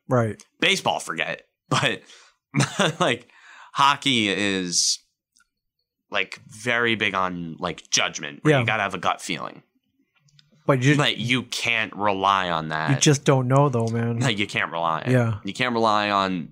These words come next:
Speaker 2: pure film. You can't rely on that to say, "Oh, yeah, he's gonna, he's gonna do this in the N H L."
Speaker 1: Yeah, in Arizona, yeah, they keep going. I mean,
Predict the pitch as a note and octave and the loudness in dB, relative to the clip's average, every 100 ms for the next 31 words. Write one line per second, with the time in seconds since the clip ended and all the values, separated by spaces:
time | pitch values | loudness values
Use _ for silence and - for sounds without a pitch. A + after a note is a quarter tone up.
0 | - B2 G2 E2 G#2+ F#2 D#2+ D#2 E2+ G#2+ | -4 0 2 2 2 -2 -4 -10 -8 -4
1 | F2+ G2 G2 F2 E2 D#2 D2+ - E2 D#2 | -4 -2 -2 -2 -4 -6 -8 -8 -4 -4
2 | D#2+ - - - - C#3+ D3 B2+ A#2 F2 | -6 -8 -6 -6 0 2 2 2 0 0
3 | D#2+ G2+ F#2+ F2+ E2 A2 A#2 F2+ F#2 F2 | -2 -2 0 0 -2 -2 0 0 -2 -6
4 | E2 D#2+ - - - - _ F#2+ F#2 F2+ | -6 -2 0 -2 -4 -10 _ -6 -4 -4
5 | E2+ F2+ - C#3+ - - - - _ - | -4 -4 -4 -6 -6 -14 -20 -20 _ -20
6 | _ _ _ _ _ - C#3+ C#3 C3 C3+ | _ _ _ _ _ 0 2 4 2 4
7 | C#3+ C#3+ D3+ D3 D3 C3 B2+ - C3 C#3+ | 4 6 4 4 4 4 2 2 2 4
8 | C#3+ C3 B2 C3+ D3+ D3+ C#3+ C3 | 4 4 0 2 4 4 4 0